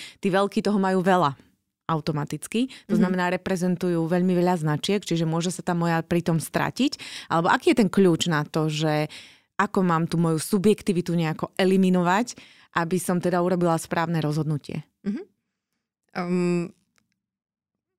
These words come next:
Speaker 3: a ťažko sa mi tak všeobecne generalizuje, ale, mm, keby sme sa pozreli na nejaký napríklad segment,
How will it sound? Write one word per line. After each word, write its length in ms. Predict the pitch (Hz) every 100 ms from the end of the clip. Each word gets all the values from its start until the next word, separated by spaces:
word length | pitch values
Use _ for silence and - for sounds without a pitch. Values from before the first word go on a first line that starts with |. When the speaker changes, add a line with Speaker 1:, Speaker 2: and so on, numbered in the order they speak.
| _
Speaker 3:
a 280 | - 156 156 143 - -
ťažko 260 | 254 -
sa 120 | 185
mi 60 | 160
tak 180 | - -
všeobecne 480 | - 160 190 - 156
generalizuje, 760 | 151 151 151 156 165 165 185 -
ale, 800 | - 160 160 165 165 160 165 165 - - _ _ -
mm, 480 | 170 170 165 170 170
keby 200 | 180 175
sme 120 | 180
sa 120 | 185
pozreli 440 | - 170 170 175
na 80 | 165
nejaký 320 | 165 165 165
napríklad 400 | 170 160 - 170
segment, 560 | - 156 165 165 165 -